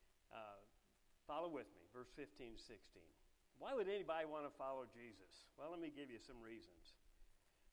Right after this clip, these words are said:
First of all, he's coming back. Right at the beginning, verse fifteen, "which he will display at the proper time." One of these days,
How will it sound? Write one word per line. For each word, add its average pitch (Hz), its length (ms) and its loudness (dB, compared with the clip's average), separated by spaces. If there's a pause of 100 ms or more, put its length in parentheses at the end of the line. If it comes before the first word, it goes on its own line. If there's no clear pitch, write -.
First 190 240 2
of 127 160 -4
all, 117 240 0 (400)
he's 131 160 -6
coming 123 320 -4
back. 95 320 -6 (1120)
Right 139 160 4
at 147 80 -8
the 160 80 -4
beginning, 127 480 -2 (160)
verse 127 320 -8
fifteen, 110 480 -12 (480)
"which 123 320 -4
he 147 80 6
will 151 180 2
display 117 680 -6
at 107 240 -6
the 104 80 -12 (160)
proper 113 400 12 (240)
time." 92 320 -10 (560)
One 151 200 0
of 190 140 0
these 131 260 -4
days, 107 380 -12